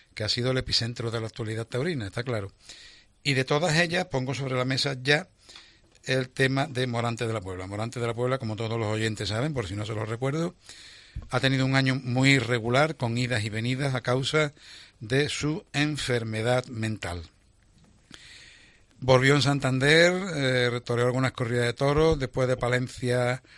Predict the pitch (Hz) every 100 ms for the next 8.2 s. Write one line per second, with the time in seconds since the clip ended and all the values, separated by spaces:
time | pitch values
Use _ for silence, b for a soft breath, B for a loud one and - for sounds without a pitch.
0 | B B B - 123 - 123 120 113 117
1 | 123 123 120 117 113 110 - 131 131 123
2 | 120 120 117 113 120 - 113 117 117 123
3 | - B B B 117 113 113 143 131 123
4 | - 120 113 127 131 123 131 123 127 B
5 | B B - 117 - 110 123 120 117 123
6 | 123 117 110 113 - 113 131 120 120 107
7 | 117 113 113 117 110 117 120 117 117 117
8 | 113 113